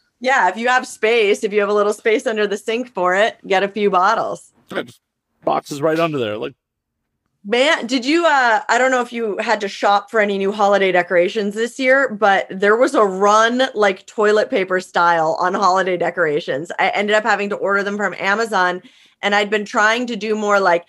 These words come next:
Speaker 1: Etsy mom and pop, la, la, la. Yeah, there was, like, I think everyone had the exact same idea as me, right? Me, maybe it's 'cause everyone decorated early, and I did it the week after Thanksgiving. I got the bug. I don't know.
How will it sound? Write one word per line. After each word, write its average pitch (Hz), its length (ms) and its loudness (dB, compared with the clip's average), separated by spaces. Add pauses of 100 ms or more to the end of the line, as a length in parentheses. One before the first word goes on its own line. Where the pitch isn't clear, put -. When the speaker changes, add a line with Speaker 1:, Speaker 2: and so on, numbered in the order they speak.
(320)
Speaker 1:
Etsy 277 480 -4
mom 247 320 2
and 240 160 -2
pop, 226 600 0
la, 214 240 0
la, 220 160 0
la. 220 560 2 (320)
Yeah, 220 480 0
there 208 180 -2
was, 247 160 0
like, 220 240 -2
I 220 80 2
think 254 260 -4
everyone 240 360 -2
had 220 180 0
the 214 60 -2
exact 202 460 -2
same 202 280 -6
idea 190 320 0
as 185 140 -4
me, 170 340 -6 (180)
right? 196 260 0 (220)
Me, 285 300 -6 (440)
maybe 247 200 -2
it's - 100 -6
'cause 269 200 -2
everyone 226 420 2
decorated 190 480 0
early, 196 640 0
and 185 120 -2
I 185 100 0
did 196 180 -2
it 185 100 -6
the 185 80 -4
week 185 340 -6 (120)
after 160 440 0
Thanksgiving. 226 1000 -4
I 196 100 -2
got 214 200 0
the 226 80 -4
bug. 226 360 0 (220)
I 170 80 -6
don't 156 100 -6
know. 151 240 -8